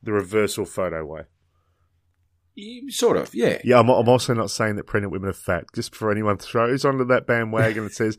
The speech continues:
Speaker 1: <laughs> "He's calling pregnant women fat." I'm not. I'm just saying
Speaker 2: We're not fat
Speaker 1: size
Speaker 2: shaming.
Speaker 1: increase.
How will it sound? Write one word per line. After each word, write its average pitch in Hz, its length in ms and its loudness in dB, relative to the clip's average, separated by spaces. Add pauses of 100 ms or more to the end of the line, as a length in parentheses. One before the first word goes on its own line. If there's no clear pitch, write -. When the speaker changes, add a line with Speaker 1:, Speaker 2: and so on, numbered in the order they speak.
Speaker 1:
<laughs> - 120 -6
"He's 170 280 8
calling 160 320 6
pregnant 151 340 4
women 139 220 4
fat." 135 300 4 (260)
I'm 127 300 2
not. 135 300 2
I'm 107 180 -6
just 110 220 -4
saying 110 400 -4 (140)
Speaker 2:
We're 104 160 4
not 104 160 4
fat 104 80 0 (160)
Speaker 1:
size 92 40 0
Speaker 2:
shaming. 85 220 0
Speaker 1:
increase. - 580 -8